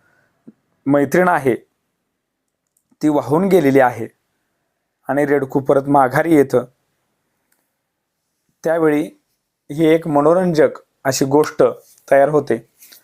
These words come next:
चला आपण आता ह्या गोष्टीला सुरुवात करू आणि नेमकं या गोष्टीमध्ये काय सांगितलंय ते समजावून घेऊया. गोष्टीचं नाव आहे पाणी किती खोल. खरं तर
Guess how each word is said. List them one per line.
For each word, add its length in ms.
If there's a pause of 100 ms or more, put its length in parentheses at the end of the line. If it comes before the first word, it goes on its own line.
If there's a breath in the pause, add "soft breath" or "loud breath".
(180 soft breath)
चला 200
आपण 340 (160)
आता 240
ह्या 120
गोष्टीला 420
सुरुवात 340 (100)
करू 200 (800)
आणि 160
नेमकं 560 (420)
या 120
गोष्टीमध्ये 540
काय 220
सांगितलंय 560 (760)
ते 60
समजावून 500
घेऊया. 360 (240)
गोष्टीचं 440
नाव 220
आहे 140 (560)
पाणी 280
किती 360
खोल. 240 (760)
खरं 280
तर 120